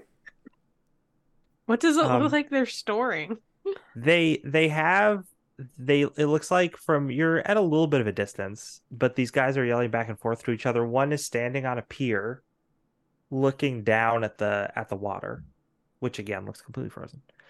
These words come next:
Speaker 2: And the other one has this huge crate that's, like, on wheels, uh, that he wants to, like, push across the, the pier. And the other guy's like, "No, don't bring it, 'cause the water's frozen. It's not, we can't do anything with that."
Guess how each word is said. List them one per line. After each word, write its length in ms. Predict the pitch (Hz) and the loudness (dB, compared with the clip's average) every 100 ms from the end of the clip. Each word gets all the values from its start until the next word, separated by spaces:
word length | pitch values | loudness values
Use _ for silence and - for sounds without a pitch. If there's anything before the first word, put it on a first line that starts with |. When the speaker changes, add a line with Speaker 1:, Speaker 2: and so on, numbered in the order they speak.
| - - - - | -20 -20 -14 -4
Speaker 2:
And 300 | 131 131 123 | 0 0 0
the 160 | 123 - | -2 2
other 240 | 151 170 | 4 4
one 220 | 156 151 | 4 2
has 720 | 131 131 127 123 120 110 - 139 | 0 0 0 2 0 -4 -10 -14
this 460 | 117 123 117 - | -2 0 0 -2
huge 880 | - - 151 151 156 147 135 117 - | -12 -10 -4 0 4 4 4 -2 -12
crate 560 | - - 110 127 135 - | -10 -4 0 0 -2 -8
that's, 160 | 117 | -4
like, 140 | 117 107 | -2 -2
on 260 | 107 101 | -4 -6
wheels, 640 | 107 107 131 180 190 - - _ _ _ _ _ _ 123 | -4 -2 -2 -2 -6 -14 -18 _ _ _ _ _ _ -2
uh, 160 | 117 | 0
that 160 | 107 120 | 0 0
he 160 | 135 | 0
wants 340 | 123 123 123 - | 2 2 0 -2
to, 120 | 127 | 0
like, 300 | 113 113 - | 2 0 -4
push 300 | - 123 - | -4 -2 -2
across 720 | 110 - 117 104 110 117 - | -8 -4 0 2 0 -2 -10
the, 480 | 110 107 101 101 101 | -6 -4 -2 -4 -6
the 120 | 110 | -6
pier. 500 | 107 - 110 139 160 | -8 -4 0 2 2
And 140 | 160 120 | 0 0
the 80 | 123 | 0
other 80 | |
guy's 180 | 127 120 | 0 2
like, 140 | 127 123 | 0 2
"No, 240 | 196 139 | 4 4
don't 260 | 117 160 151 | 4 4 4
bring 220 | 190 147 | 2 2
it, 180 | - - | -2 -8
'cause 440 | 127 107 - - _ - | -6 -6 -8 -20 _ -4
the 80 | 131 | 2
water's 380 | 139 175 185 175 | 4 6 4 4
frozen. 500 | 185 202 123 101 110 | 4 4 4 -2 -6
It's 180 | - | -6
not, 460 | 123 131 135 135 - | 0 2 4 2 0
we 80 | 131 | -4
can't 300 | - 143 110 | -2 -2 2
do 160 | 139 | 2
anything 260 | 120 95 120 | 2 -2 -8
with 160 | 131 - | -14 -12
that." 240 | - - | -12 -14